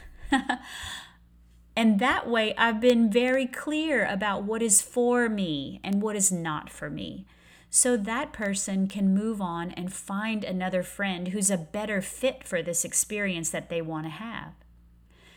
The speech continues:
This is a new pool I'm swimming in, guys. I'm giving myself lots of grace and lots of encouragement as I open up to the fact that I am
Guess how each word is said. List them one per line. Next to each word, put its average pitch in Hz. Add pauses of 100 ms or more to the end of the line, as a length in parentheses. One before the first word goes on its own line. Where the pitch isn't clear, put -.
(220)
This 240
is 302
a 208
new 185
pool 226
I'm 170
swimming 180
in, 147
guys. 143 (480)
I'm 233
giving 220
myself 196
lots 160
of 196
grace 170 (260)
and 165
lots 180
of 190
encouragement 170 (520)
as 175
I 160
open 220
up 196
to -
the 185
fact 165
that -
I 196
am 160